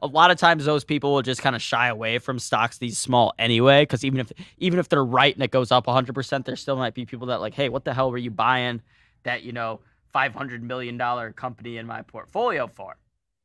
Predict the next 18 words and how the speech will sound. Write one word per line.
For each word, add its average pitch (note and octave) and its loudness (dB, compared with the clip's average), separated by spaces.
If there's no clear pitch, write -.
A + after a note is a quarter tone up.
So - -4
I G3 6
think G#3+ -4
that's G3 2
part C3+ 4
of B2+ -4
it, C3+ 0
that B2 -4
there's, C3 -4
you C#3+ -8
know, B2+ -2
just A2 -10
market A#2+ -2
cap A#2 -2
requirements A#2 -4
for A#2+ -8
certain B2+ -8
stocks, A#2+ -6